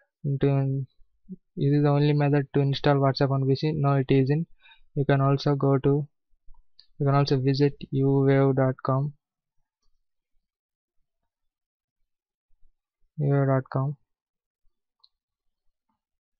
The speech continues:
and in this, mm, you can also install Android applications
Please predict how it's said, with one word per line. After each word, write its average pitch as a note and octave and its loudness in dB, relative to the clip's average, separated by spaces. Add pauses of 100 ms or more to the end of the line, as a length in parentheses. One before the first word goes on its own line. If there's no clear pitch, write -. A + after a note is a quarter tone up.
(760)
and C#3+ -2
in C#3+ 0
this, D3 -2 (140)
mm, C#3 -2
you C#3 0
can C#3 -2
also C#3 -2
install C#3 0
Android C3+ 2
applications C3+ -2